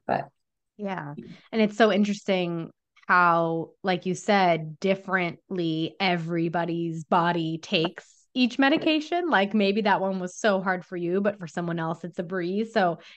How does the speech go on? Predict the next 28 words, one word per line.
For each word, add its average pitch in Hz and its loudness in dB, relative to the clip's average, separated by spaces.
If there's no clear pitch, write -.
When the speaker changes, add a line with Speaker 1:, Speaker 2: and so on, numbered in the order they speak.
Speaker 2:
it's 208 -2
so 240 8
Speaker 1:
Yeah. - -
Speaker 2:
different. 202 2
It's 165 -12
so 185 0
hard 180 0
to 170 -6
compare. 170 -4
Um, 175 0
but 180 0
Speaker 1:
Yeah. 202 0
Speaker 2:
one 196 0
thing 202 -2
I 165 -4
know 185 -2
for 175 -6
sure 226 0
was 175 -4
probably 165 -4
immensely 196 -2
difficult 156 -6
was 202 2
having 208 2
your 180 -2
transplant 262 -4
during, 214 0
like, 160 -6